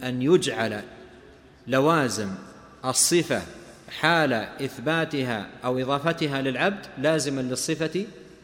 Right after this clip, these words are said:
حال إث-، إضافتها للرب، هذا يسمى تشبيه للخالق بالمخلوق. و-، وتشبيه المخلوق بالخالق أن يجعل لازم الصفة حال إضافتها للرب ت-،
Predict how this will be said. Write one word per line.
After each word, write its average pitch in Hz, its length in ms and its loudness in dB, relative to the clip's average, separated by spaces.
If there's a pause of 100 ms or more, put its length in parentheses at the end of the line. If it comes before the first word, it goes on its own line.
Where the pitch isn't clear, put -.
(420)
حال 151 360 0
إث-، - 80 -8
إضافتها 139 680 -2
للرب، 113 280 -2
هذا 139 200 0
يسمى 143 400 -2
تشبيه 131 380 -6
للخالق 143 880 -4 (440)
بالمخلوق. 165 560 0 (640)
و-، 143 320 4
وتشبيه 160 640 2
المخلوق 208 840 4 (480)
بالخالق 185 720 4 (680)
أن 160 140 4
يجعل 190 500 4
لازم 214 440 2
الصفة 165 440 2
حال 214 520 2
إضافتها 190 540 0
للرب 143 420 0
ت-، 127 100 0